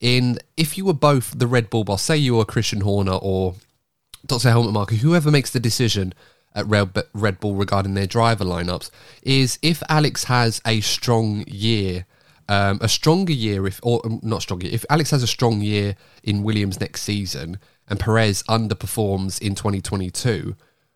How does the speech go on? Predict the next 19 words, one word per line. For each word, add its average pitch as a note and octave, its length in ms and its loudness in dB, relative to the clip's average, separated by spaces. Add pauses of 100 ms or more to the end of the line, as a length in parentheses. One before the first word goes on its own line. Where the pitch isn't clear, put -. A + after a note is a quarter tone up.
(100)
would C3 380 0
you E3 100 2
put C3 320 -2 (500)
Perez, A2+ 720 0 (360)
um, G2+ 520 2 (320)
or B2 200 2
would C3 160 4
you C3+ 80 4
put - 200 0
Albon A2 600 0
in G2+ 120 -2
the G2 80 0
Red G2 220 -2
Bull G2+ 160 0
alongside G2 440 -2
Max G#2 340 -4
for G2+ 80 -4
twenty G2 260 -2
twenty-three, F#2+ 800 -4